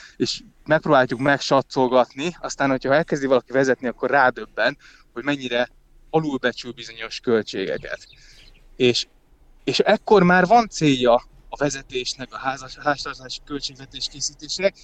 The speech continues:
hiszen a cél, hogy az ötvenezer forintot megspóroljuk a lakásra.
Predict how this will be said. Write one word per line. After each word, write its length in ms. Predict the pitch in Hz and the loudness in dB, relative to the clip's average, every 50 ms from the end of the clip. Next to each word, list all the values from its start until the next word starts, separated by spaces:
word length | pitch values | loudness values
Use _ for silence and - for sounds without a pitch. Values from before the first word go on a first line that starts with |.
| - _ _ | -20 _ _
hiszen 240 | - - - 233 226 | -6 0 4 4 4
a 60 | 226 | 4
cél, 240 | 214 - 254 226 202 | 4 4 6 6 8
hogy 100 | 185 185 | 8 8
az 100 | 185 180 | 8 8
ötvenezer 460 | 214 190 - 170 156 156 143 156 151 | 4 4 4 4 4 4 4 4 4
forintot 360 | - - 175 160 143 147 139 | 4 2 2 2 2 2 2
megspóroljuk 640 | 151 151 - - - - 127 127 131 131 127 120 - | 2 0 0 -2 -2 2 2 4 4 4 2 2 2
a 60 | 131 | 2
lakásra. 640 | 120 107 - - 107 98 - - - 107 117 - | 2 2 0 -2 -2 -2 -2 -4 -6 -6 -6 -6